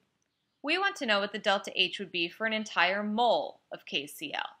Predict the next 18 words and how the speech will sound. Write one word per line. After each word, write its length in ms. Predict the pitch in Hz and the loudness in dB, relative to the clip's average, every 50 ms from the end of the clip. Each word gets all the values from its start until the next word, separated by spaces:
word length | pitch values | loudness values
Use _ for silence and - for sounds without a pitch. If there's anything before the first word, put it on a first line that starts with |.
| _ _ _ _ _ _ _ _ _ _ _ _ - - | _ _ _ _ _ _ _ _ _ _ _ _ -2 0
Over 260 | 269 277 247 269 285 | 2 2 2 0 -2
here, 340 | - - 359 349 285 240 - | 0 2 4 4 4 4 4
I've 160 | 240 247 220 | 4 2 0
used 200 | 247 269 269 - | 0 -4 -4 -6
a 40 | 294 | -6
proportion 720 | - - 302 294 - - 359 339 349 - - 175 - - | -4 -4 -6 -6 -4 -2 0 0 0 0 -2 -6 -6 -8
to 140 | - - 208 | -10 -12 -10
determine 720 | 196 214 208 - - 226 196 196 190 190 185 190 185 - - _ _ _ | -10 -10 -10 -6 -2 0 0 2 2 0 -2 -2 -4 -10 -16 _ _ _
the 80 | - 226 | -6 0
delta 380 | 175 220 202 214 208 - 226 - | 4 6 6 6 4 0 -2 0
H 320 | - 180 170 170 - - - | 2 2 2 0 -2 -8 -6
for 120 | - 214 | -4 -4
one 360 | 202 185 196 190 190 190 196 | -2 0 0 0 0 0 0
mole 360 | 202 226 233 214 170 131 - - | 2 4 4 4 4 2 0 -4
of 140 | 165 - | -8 -8
K 200 | - - 175 147 | -8 -8 -8 -8
C 260 | 151 - - - 143 - | -8 -8 -8 -8 -6 -6
L, 300 | - - - - - - | -4 -6 -6 -8 -8 -12